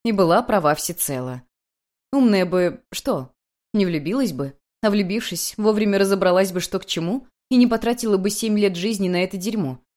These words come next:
И теперь бы нашла, что сказать. Я же молчу. И потому понимаешь, что ситуация сложилась крайне неоднозначная.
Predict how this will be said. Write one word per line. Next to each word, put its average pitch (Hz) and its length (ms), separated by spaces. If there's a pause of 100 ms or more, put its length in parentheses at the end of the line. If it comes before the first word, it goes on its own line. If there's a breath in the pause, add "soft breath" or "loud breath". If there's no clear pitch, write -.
(220)
И 208 80
теперь 202 260
бы 185 120
нашла, 165 280
что 190 180
сказать. 170 540 (520)
Я 165 180
же 185 100
молчу. 208 420 (800)
И 131 80
потому 139 380
понимаешь, 196 500
что - 220
ситуация 208 580
сложилась 143 680
крайне 143 340
неоднозначная. 165 1000